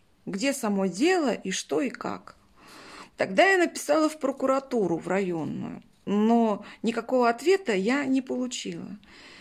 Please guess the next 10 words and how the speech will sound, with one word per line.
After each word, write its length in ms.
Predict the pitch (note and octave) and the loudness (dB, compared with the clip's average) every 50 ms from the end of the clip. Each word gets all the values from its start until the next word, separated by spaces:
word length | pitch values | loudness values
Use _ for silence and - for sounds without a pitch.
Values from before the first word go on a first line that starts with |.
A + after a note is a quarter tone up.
| - - - - - - - - - _ | -20 -20 -20 -20 -20 -20 -20 -20 -16 _
Я 140 | - - G#3+ | -2 0 0
написала 460 | A#3+ B3+ B3+ - - - D4+ D4+ D#4+ | 0 0 -2 -4 -2 2 2 4 4
ещё 400 | F#4 F4+ E4 - - - A#3 G#3 | 4 2 0 -2 -2 0 0 0
два 260 | F#3+ F3+ E3+ F3+ F3 E3+ | 0 0 -2 -4 -4 -4
раза. 420 | F3 - F3+ F#3 - - - - - _ _ _ _ _ _ _ _ _ _ _ _ _ _ _ _ _ _ _ _ _ _ _ _ _ _ _ _ _ _ _ _ _ - - - - - - - - - _ _ _ _ _ _ _ _ G#3 F#3 - - - - _ _ _ _ _ _ - - - - - | -4 -6 -8 -10 -12 -14 -16 -18 -18 _ _ _ _ _ _ _ _ _ _ _ _ _ _ _ _ _ _ _ _ _ _ _ _ _ _ _ _ _ _ _ _ _ -20 -20 -20 -20 -20 -20 -20 -20 -20 _ _ _ _ _ _ _ _ -18 -16 -14 -14 -16 -16 _ _ _ _ _ _ -16 -14 -14 -12 -12
И, 600 | - - F3+ F3+ F3+ F3+ F3+ F3 E3+ E3+ - - - - _ _ _ | -10 -10 -8 -6 -6 -6 -6 -6 -6 -8 -8 -10 -12 -16 _ _ _
э, 180 | - - - - - - - - - F2+ | -16 -16 -14 -16 -18 -18 -14 -12 -8 -6
ответа 440 | - F#3 - - C#4+ F#4 F4+ D#4 B3+ | -4 -4 -2 0 0 2 2 2 2
не 160 | A#3+ B3+ D4 | 2 2 0
последовало. 880 | - - B3 A#3+ - - G#3 G3 F3+ E3+ - E3+ - - - - - | 0 -2 -2 -4 -2 -4 -2 -2 -2 -2 -6 -10 -12 -12 -12 -14 -14